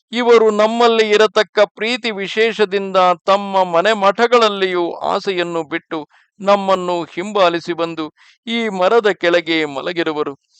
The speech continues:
ಇವರು ನಮ್ಮನ್ನು ಹಿಂತಿರುಗಿಸುವುದಕ್ಕಾಗಿ ಪಡುವ ಕಷ್ಟವನ್ನು ನೋಡಿದರೆ ತಮ್ಮ ಪ್ರಾಣವನ್ನಾದರೂ ಬಿಟ್ಟು ಬಿಡುವರೇ ಹೊರತು ತಾವು ಹಿಡಿದ ಪಟ್ಟನ್ನು ಬಿಡುವ ಹಾಗೆ ತೋರುವುದಿಲ್ಲ. ಇವರಿಂದ ತಪ್ಪಿಸಿಕೊಂಡು ಹೋಗುವುದಕ್ಕೆ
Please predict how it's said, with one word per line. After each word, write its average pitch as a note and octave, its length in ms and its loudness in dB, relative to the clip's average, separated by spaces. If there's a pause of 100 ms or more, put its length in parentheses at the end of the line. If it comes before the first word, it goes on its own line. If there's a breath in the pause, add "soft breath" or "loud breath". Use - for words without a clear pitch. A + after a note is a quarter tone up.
(260 soft breath)
ಇವರು A3+ 400 4
ನಮ್ಮನ್ನು G3 760 0
ಹಿಂತಿರುಗಿಸುವುದಕ್ಕಾಗಿ G#3 1400 0
ಪಡುವ F3+ 480 -2
ಕಷ್ಟವನ್ನು D#3+ 800 -2
ನೋಡಿದರೆ C#3+ 540 -4 (680 soft breath)
ತಮ್ಮ A3 320 2
ಪ್ರಾಣವನ್ನಾದರೂ G3+ 1160 2
ಬಿಟ್ಟು F#3+ 360 -8
ಬಿಡುವರೇ F3 460 0
ಹೊರತು D#3+ 640 -2 (100)
ತಾವು D3+ 360 2
ಹಿಡಿದ F#3+ 360 -8
ಪಟ್ಟನ್ನು D#3+ 680 -2
ಬಿಡುವ C#3+ 420 -4
ಹಾಗೆ D3 460 0
ತೋರುವುದಿಲ್ಲ. C#3+ 640 -8 (680 soft breath)
ಇವರಿಂದ G3 520 2 (380)
ತಪ್ಪಿಸಿಕೊಂಡು F3+ 760 -4
ಹೋಗುವುದಕ್ಕೆ D#3+ 840 -6